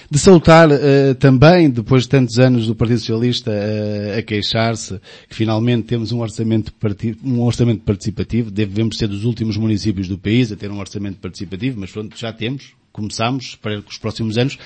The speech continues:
também tenham outro tipo de cabimentação, porque cinquenta mil euros para o primeiro ano é um valor que não sei o que é que dará para fazer. Dará para fazer muito pouco do ponto de vista, ou seja, acho que o orçamento participativo deve,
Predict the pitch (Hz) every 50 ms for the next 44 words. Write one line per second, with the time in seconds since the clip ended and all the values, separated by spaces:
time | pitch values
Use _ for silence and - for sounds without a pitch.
0 | - - - - 120 123 135 131 123 139 143 143 143 139 - - 143 135 - -
1 | - 127 123 127 131 131 123 - 113 107 - 147 143 127 104 98 - - 113 104
2 | - 117 110 120 113 110 113 113 113 110 113 110 - 117 107 110 107 110 107 104
3 | 101 107 117 123 123 127 - _ _ _ _ _ _ - 101 110 110 95 101 101
4 | 104 117 123 123 117 - - 95 92 92 90 - 113 117 107 90 - - 85 -
5 | - 101 101 104 98 - 98 - 104 107 104 131 131 113 - _ _ _ _ _
6 | _ _ 98 95 98 95 104 92 - 104 92 101 104 104 107 110 113 107 - -
7 | - 120 127 127 - 120 107 101 92 - 110 101 92 - 107 110 110 120 98 -
8 | 92 85 82 90 85 - _ _ _ _ - 110 104 - - 117 113 113 - 117
9 | 113 110 101 - 110 110 - - 113 95 110 98 - 120 120 110 117 113 - -
10 | - - - _ - 101 113 117 120 120 113 104 107 107 104 104 113 -